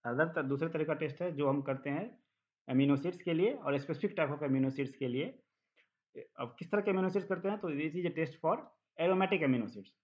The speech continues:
So हम ये टेस्ट करते हैं सिर्फ aromatic amino acids के लिए। अब amino acids क्या होता है? amino acids का अगर हम structure देखेंगे तो this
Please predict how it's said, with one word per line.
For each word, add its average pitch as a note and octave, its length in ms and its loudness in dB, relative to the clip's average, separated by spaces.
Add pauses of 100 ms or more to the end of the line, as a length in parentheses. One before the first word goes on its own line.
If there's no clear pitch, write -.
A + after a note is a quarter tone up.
(180)
So C3 100 -4
हम E3+ 220 -2
ये G3+ 60 4
टेस्ट F3 280 -4
करते D3 220 -4
हैं D3 60 -2
सिर्फ G#3+ 200 -6 (420)
aromatic C#3+ 420 2
amino B2+ 240 0
acids C3 320 -4
के - 280 -10
लिए। G#2 240 -8 (1300)
अब - 120 -8
amino E3+ 220 2
acids A#3+ 240 0
क्या G#3+ 120 6
होता G3 180 2
है? A3 220 -2
amino D3+ 180 0
acids D#3 180 -6
का E3 120 -2
अगर D#3 120 2
हम D#3+ 120 0
structure D3+ 380 -4
देखेंगे E3 400 -2
तो - 380 -10
this D3 160 0